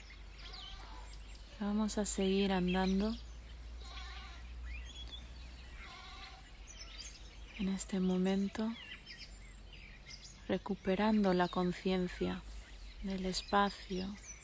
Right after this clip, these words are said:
del tiempo en el que nos encontramos. Así que a continuación vamos a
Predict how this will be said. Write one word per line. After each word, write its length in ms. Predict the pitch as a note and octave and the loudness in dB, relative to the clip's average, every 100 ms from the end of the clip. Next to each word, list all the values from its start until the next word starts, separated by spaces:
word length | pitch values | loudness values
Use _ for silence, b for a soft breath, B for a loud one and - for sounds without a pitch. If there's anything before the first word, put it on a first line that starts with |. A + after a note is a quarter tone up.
| - - | -10 -4
del 220 | F#3 F3+ | -4 0
tiempo 640 | G3+ G#3 G3 F#3+ G3 G3 - - - - - - - - - - - - - - | 2 4 4 2 -2 -6 -8 -14 -14 -14 -14 -16 -14 -14 -12 -12 -12 -14 -16 -4
en 100 | G3+ | 2
el 180 | F#3+ F#3+ | 4 4
que 120 | - | 2
nos 200 | F#3+ F3+ F#3+ | 2 4 2
encontramos. 1040 | F3+ F#3 F3+ F3+ F#3+ F3 F#3 - - - - - - - - - - - - - - - - - - - - - | 2 2 2 2 2 2 0 -6 -10 -10 -12 -12 -12 -14 -18 -18 -18 -16 -16 -16 -16 -14 -14 -14 -14 -14 -16 -16
Así 240 | - - F#3+ | -12 -10 -8
que 160 | - | -4
a 120 | F#3 F3+ | -2 0
continuación 1120 | F#3 F3+ F#3 F3+ F#3 - - G#3+ A3+ A#3+ A#3 | 0 0 2 2 2 0 2 6 6 6 4
vamos 440 | G#3 G3+ G#3 - | 4 4 2 2
a 360 | G3+ G3 F#3 F#3+ | 2 2 2 0